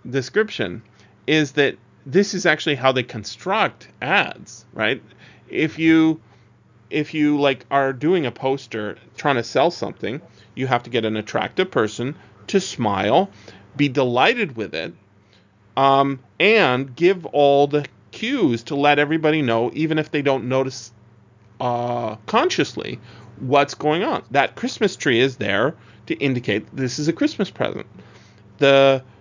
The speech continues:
fact that she's smiling so broadly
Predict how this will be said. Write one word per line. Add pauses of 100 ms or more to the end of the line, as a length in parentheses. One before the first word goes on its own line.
(400)
fact
that
she's
smiling
so
broadly